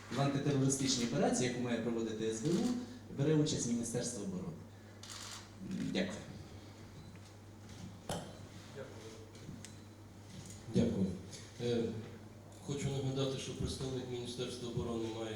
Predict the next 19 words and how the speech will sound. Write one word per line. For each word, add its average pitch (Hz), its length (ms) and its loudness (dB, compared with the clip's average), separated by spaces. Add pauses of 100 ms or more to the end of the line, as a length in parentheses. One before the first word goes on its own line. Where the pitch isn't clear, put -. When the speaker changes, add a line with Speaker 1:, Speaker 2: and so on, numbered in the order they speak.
(160)
Speaker 2:
ім'я 110 340 0 (220)
і - 160 2
прізвище, 98 400 0 (120)
мене 98 220 -4
звати 107 260 -4
Ігор 98 180 -2 (100)
Долгов. 92 320 0 (720)
Ще - 60 -4
раз. 90 200 -2 (760)
Е, 104 80 0 (200)
тепер 143 160 4
по - 100 6
суті - 320 4
питання, 95 520 2 (720)
е, 98 100 0 (140)
того, 113 320 -2
що 110 100 -4 (100)
ви 95 60 -2
задали. 98 440 4